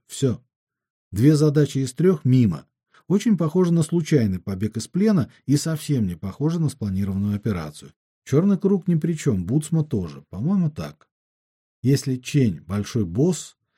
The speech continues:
и Лок успел с ней связаться, она знает, что ты тот самый Майкельсон с яхты, сказала Ева. И Дефорж добавил:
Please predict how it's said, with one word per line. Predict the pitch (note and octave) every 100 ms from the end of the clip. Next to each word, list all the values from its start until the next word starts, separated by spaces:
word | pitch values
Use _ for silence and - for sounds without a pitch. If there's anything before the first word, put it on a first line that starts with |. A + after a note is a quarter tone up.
| _ -
и | A2+
Лок | C#3+ C3+ A2+
успел | - - A#2+ F#2+
с | G2
ней | F2+
связаться, | D#2+ F2 F2+ A#2 F3 - E2 - _ _
она | G#2 C#3+ D#3+
знает, | G2+ C3 F3+ D#3+
что | - G#2+
ты | - C#3+ F3
тот | - D3 D#3
самый | - A2 C#3 C#3
Майкельсон | G#2+ A#2 C#3+ B2+ G#2+ A2+ G#2+
с | -
яхты, | G2 D#2+ - - _ _ -
сказала | - F2 G2+ A2
Ева. | G2+ E2 D2 C#2 _ _ _
И | F#2+
Дефорж | G2+ - B2+ A#2
добавил: | B2 G2+ D#2 C2+ C#2